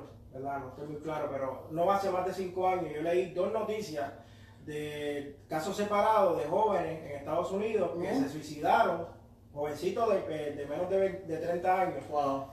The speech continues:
Speaker 1: Uno de ellos porque no tenía, nunca había tenido novia y
Speaker 2: Wow.
Speaker 1: sentía que la muchacha, ¿verdad? no le correspondía,
Speaker 2: Ajá.
Speaker 1: y el otro por los mismos motivos,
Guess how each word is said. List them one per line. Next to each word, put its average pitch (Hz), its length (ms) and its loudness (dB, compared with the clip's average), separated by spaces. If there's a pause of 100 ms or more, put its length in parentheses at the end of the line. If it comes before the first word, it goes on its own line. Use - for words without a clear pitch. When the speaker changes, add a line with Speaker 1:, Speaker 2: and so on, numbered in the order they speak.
(100)
Speaker 1:
Uno 202 260 4
de 247 200 8
ellos 262 200 8
porque 185 240 0
no 175 120 4
tenía, 208 320 0
nunca 190 240 0
había 214 180 4
tenido 214 240 0
novia 180 600 2
y 160 40 -6
Speaker 2:
Wow. 156 100 0
Speaker 1:
sentía 175 300 8
que 208 100 2
la 202 460 6
muchacha, 196 460 0
¿verdad? 175 340 0
no 175 120 0
le 175 120 0
correspondía, 196 720 0
Speaker 2:
Ajá. 180 320 2
Speaker 1:
y - 20 4
el 180 100 4
otro - 280 2
por 175 100 2
los 156 140 0
mismos 196 320 -2
motivos, 151 420 -4